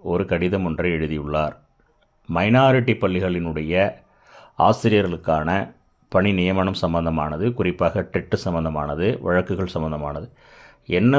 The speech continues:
சொல்லியிருக்கிறாங்க அப்படின்னா, இப்ப பள்ளிக்கல்வித்துறை தமிழ்நாடு அரசாங்கத்துக்கு முன்னாடி ரெண்டு வகையான தீர்ப்புகள் கிடைக்கப்பெற்றிருக்கிறது. ஒன்று, High Court of மெட்ராஸில் வாங்கினது, அது ரெண்டு ஆறு ரெண்டாயிரத்தி இருபத்தி மூணில் வாங்கினது.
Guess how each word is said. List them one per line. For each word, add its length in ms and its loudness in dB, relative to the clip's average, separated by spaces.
சொல்லியிருக்கிறாங்க 540 2
அப்படின்னா, 640 -2
இப்ப 360 0
பள்ளிக்கல்வித்துறை 920 0
தமிழ்நாடு 380 2
அரசாங்கத்துக்கு 680 0
முன்னாடி 500 0
ரெண்டு 400 2
வகையான 580 0
தீர்ப்புகள் 580 -2
கிடைக்கப்பெற்றிருக்கிறது. 1160 -4
ஒன்று, 840 4
High 320 4
Court 240 6
of 140 4
மெட்ராஸில் 640 4
வாங்கினது, 680 4
அது 240 2
ரெண்டு 340 6
ஆறு 280 4
ரெண்டாயிரத்தி 320 2
இருபத்தி 320 2
மூணில் 220 2
வாங்கினது. 640 2